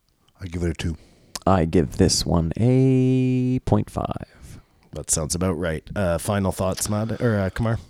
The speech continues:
Speaker 1: Just stop talking about it. You're perpetuating, like, it's, just stop talking about it. Just hunt and be happy and enjoy it.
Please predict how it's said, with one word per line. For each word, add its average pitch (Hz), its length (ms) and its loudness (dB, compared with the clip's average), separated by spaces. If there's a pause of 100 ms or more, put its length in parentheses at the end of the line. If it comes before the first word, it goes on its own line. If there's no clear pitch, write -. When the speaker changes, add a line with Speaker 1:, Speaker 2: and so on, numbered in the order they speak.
(380)
Speaker 1:
Just - 180 0
stop 113 280 6
talking 110 300 6
about 104 180 8
it. 101 40 6
You're 95 80 4
perpetuating, 101 680 2
like, 90 180 -4
it's, - 380 -6
just - 220 -8
stop - 240 -4
talking 82 320 -2
about 82 180 -4
it. 78 160 -10
Just - 200 -6
hunt 87 180 0
and 82 100 -8
be 82 100 -4
happy 80 360 -4 (180)
and 90 80 -2
enjoy 82 320 0
it. 85 100 -6